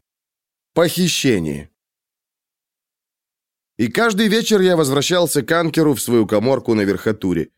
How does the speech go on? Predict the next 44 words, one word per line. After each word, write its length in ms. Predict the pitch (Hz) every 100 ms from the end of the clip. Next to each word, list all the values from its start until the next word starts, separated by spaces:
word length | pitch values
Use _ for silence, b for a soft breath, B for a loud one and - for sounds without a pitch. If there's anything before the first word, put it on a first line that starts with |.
| _ _ _
Там 180 | 180 190
я 120 | 170
запирал 440 | 117 - 104 98 101
дверь, 440 | 113 165 156 98
вылезал 500 | - 85 104 113 190
в 60 | 147
окно 280 | 123 165 180
и 40 |
отправлялся 680 | 147 107 123 117 170 165 143
либо 240 | 147 123
к 80 | -
Виллу, 320 | 123 190 160
либо 240 | 117 120 107
к 60 |
Симу, 440 | - 180 170 98 - b b
смотря 380 | 113 107 107
чья 200 | 95 101
очередь 360 | 101 104 95 92
сегодня 360 | 95 104 110 98
была 200 | 98 92
дежурить 460 | 90 92 92 -
надо 240 | 95 92 92
мной 260 | 87 82
первым. 520 | - 104 80 76 76 _ _ _ _ _ -
Как 220 | 196 175
неплохи 440 | 202 185 208 180
были 180 | 180 175
мои 180 | 156 147
дела, 260 | 147 180
я 120 | 170 131
понимал, 440 | 147 160 185 147
что 160 | - 117
если 300 | 127 123 127
Амброс 440 | 127 123 160 139
сообразит, 560 | - 120 123 120 160 -
что 240 | - 117
это 220 | 113 123
именно 380 | 113 123 123 127
я 260 | 131 180 165
залез 300 | 143 117 -
к 60 |
нему 240 | 107 104 98
в 60 |
номер, 320 | 110 104 85